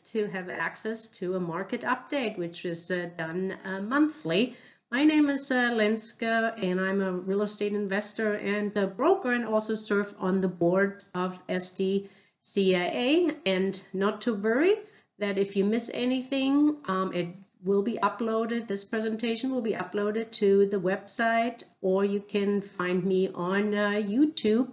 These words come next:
and with many, many other videos. And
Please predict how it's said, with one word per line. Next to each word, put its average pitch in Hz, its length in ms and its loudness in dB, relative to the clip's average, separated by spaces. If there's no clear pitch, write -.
and 190 540 0
with 190 340 -4
many, 202 340 4
many 190 380 2
other 175 340 -2
videos. - 720 2
And 740 1600 2